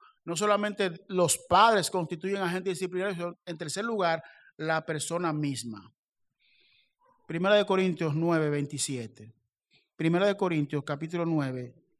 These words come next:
versículo veintisiete. Aquí en Primera de Corintios nueve veintisiete, oiga lo que comunica aquí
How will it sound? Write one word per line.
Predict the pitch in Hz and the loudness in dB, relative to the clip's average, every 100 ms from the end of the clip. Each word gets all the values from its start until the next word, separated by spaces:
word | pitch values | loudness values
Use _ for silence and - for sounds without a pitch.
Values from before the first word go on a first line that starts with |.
| _ | _
versículo | 147 131 175 151 143 135 127 _ - | -6 -4 -6 -6 -8 -8 -10 _ -10
veintisiete. | 143 147 143 - 127 95 - 104 _ _ _ _ _ _ _ _ - - - | -6 -6 -6 -8 -8 -10 -14 -20 _ _ _ _ _ _ _ _ -20 -18 0
Aquí | 175 170 285 | 0 4 4
en | 269 240 | 6 4
Primera | 220 202 262 269 | 2 4 4 4
de | |
Corintios | 262 220 240 214 202 | 6 4 4 2 0
nueve | 185 196 220 233 190 | 0 0 0 2 0
veintisiete, | 202 214 190 - 214 190 147 156 151 _ _ _ _ - | 0 -2 -4 2 4 2 0 -6 -6 _ _ _ _ -6
oiga | 226 247 | 0 2
lo | 208 | 2
que | 202 190 185 - _ _ _ _ - _ | 0 -4 -6 -20 _ _ _ _ -20 _
comunica | - 185 202 208 185 | -4 0 0 2 0
aquí | - 196 180 147 _ | 0 -2 -2 -4 _